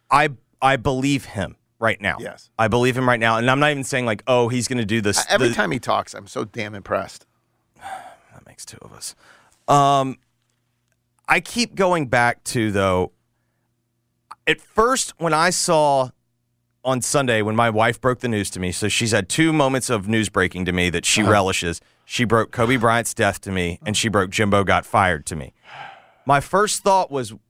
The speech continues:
Speaker 1: when they fired him on Sunday, I was like, "Oh, they got, they got their guy." But then when you start reading and listening to A and M insiders,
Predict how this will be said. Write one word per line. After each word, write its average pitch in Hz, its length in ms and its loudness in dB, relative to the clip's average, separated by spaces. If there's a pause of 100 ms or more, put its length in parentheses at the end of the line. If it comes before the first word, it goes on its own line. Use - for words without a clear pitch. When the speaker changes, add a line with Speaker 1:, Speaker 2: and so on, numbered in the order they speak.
Speaker 1:
when 127 180 -4
they 113 120 -2
fired 156 380 2
him 135 80 -2
on 110 120 -2
Sunday, 147 240 0
I - 20 2
was 98 80 -2
like, 90 240 -6
"Oh, 156 120 4
they 120 160 -2
got, 123 240 0 (280)
they 127 80 -2
got 131 160 0
their 78 80 -8
guy." 104 300 0 (840)
But 120 140 -6
then 175 220 2
when 175 100 0
you 160 120 0
start 139 460 0 (220)
reading 139 480 0
and 117 160 -2
listening 123 420 -2
to 110 400 -2
A 120 140 2
and 120 140 2
M 113 100 2
insiders, 151 720 0